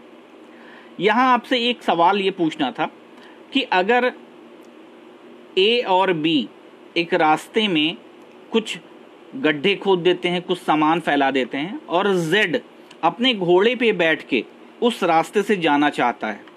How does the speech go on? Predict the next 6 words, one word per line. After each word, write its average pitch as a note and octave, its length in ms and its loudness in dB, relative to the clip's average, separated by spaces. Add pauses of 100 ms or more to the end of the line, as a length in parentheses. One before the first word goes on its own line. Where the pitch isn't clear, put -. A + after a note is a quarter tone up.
(800)
लेकिन F#3 340 0
ये B3+ 120 2
अवरोध F3+ 600 2
होने F3+ 320 0
के E3+ 140 -2
कारण D3 420 0